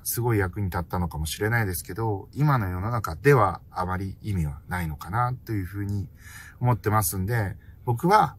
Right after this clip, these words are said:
僕のこれは見解ですけれども、なんか子供たちにえー、なんか何習わせたらいいのかなんていうふうに思ってる、えー、おこ-、あの、親御さんたちは、お-、お-、親の方々はですね、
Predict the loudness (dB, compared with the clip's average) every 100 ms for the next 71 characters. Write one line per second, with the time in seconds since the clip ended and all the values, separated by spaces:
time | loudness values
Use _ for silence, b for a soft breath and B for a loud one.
0 | -2 2 4 6 4 6 0 2 4 4
1 | 2 -2 -2 0 0 -2 -6 b b 0
2 | 0 -2 -6 2 6 6 6 2 0 -4
3 | -2 -2 -2 -4 b b b b b 0
4 | 2 4 2 2 0 0 -2 -2 -2 0
5 | 4 6 6 6 2 4 4 6 4 0
6 | -2 -8 -8 -8 -6 -6 -4 -4 -4 -2
7 | -4 -2 -2 -4 -10 -8 -6 -2 0 0
8 | 0 -2 0 4 6 6 2 -4 -2 0
9 | 0 0 0 -2 -4 -4 -6 -6 -12 -12
10 | -2 0 2 2 2 0 0 -6 -6 -8
11 | -6 -8